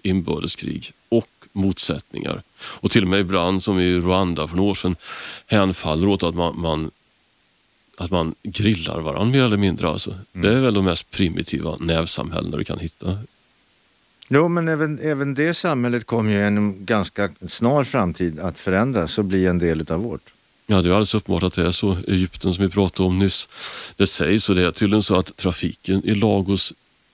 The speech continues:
Speaker 1: flyter bättre efter att mobiltelefonerna kom, när man vet vart de är, vart de värsta trafikkaoset är som man undviker. Ja.
Speaker 2: Mm.
Speaker 1: Så de är påverkade. Det sades nittonhundraåttiofem att det skulle finnas en miljon mobiltelefoner i hela världen sammanlagt år tvåtusen.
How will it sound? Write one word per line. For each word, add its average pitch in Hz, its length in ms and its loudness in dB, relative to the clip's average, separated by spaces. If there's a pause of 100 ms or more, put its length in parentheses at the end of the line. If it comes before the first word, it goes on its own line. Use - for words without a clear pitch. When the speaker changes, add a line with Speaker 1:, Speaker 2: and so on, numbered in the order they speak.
(160)
Speaker 1:
flyter 98 440 -2
bättre 92 540 -2
efter 95 180 0
att 90 80 2
mobiltelefonerna 92 920 2
kom, 95 340 2
när 98 120 2
man 90 180 4
vet 90 400 -2
vart 101 220 0
de 95 80 2
är, 90 200 4 (1160)
vart 92 200 0
de 90 120 2
värsta 90 300 0
trafikkaoset 90 880 -2
är 87 80 2
som 85 120 -2
man 90 140 4
undviker. 87 460 0
Ja. 104 220 4 (200)
Speaker 2:
Mm. 92 300 2 (100)
Speaker 1:
Så - 100 0
de 135 140 4
är - 60 -10
påverkade. 110 760 0 (720)
Det - 80 -4
sades 104 420 2
nittonhundraåttiofem 92 680 0
att 85 80 0
det - 40 -8
skulle 90 160 -4
finnas 87 320 -2
en 85 280 0
miljon 87 400 0
mobiltelefoner 85 960 -2
i 85 40 0
hela 85 180 0
världen 85 380 -2
sammanlagt 92 640 -2
år - 60 0
tvåtusen. - 640 -2